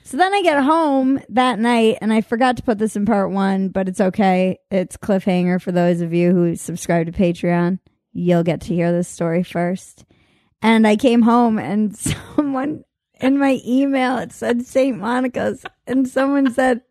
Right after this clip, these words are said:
"Hey, you go to Saint," or actually it said, "Whatever church." It said, "Whatever church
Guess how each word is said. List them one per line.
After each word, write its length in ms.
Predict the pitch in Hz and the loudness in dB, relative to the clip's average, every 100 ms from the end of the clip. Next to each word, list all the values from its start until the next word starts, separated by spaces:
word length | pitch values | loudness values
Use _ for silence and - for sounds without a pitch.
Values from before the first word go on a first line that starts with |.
| - | -4
"Hey, 440 | 302 302 262 220 - 784 - - - - - | 0 2 2 0 -6 -12 -12 -20 -20 -20 -6
you 140 | 269 330 | -2 2
go 100 | 339 | 2
to 100 | 339 | 2
Saint," 300 | 277 262 202 _ _ _ 226 226 - | 2 0 0 _ _ _ -6 -6 -2
or 180 | 214 226 | 2 2
actually 480 | - 226 226 220 214 | 2 -2 -4 -4 -4
it 100 | 196 | -2
said, 200 | 208 196 | -2 0
"Whatever 420 | 208 214 208 202 | 0 2 2 -2
church." 560 | - 196 185 185 - - | 0 0 0 -4 -12 -6
It 160 | 226 208 | -4 0
said, 220 | 262 233 | 0 2
"Whatever 420 | 240 247 262 254 | 2 2 2 0
church 580 | 226 247 233 214 - | -2 0 2 0 -4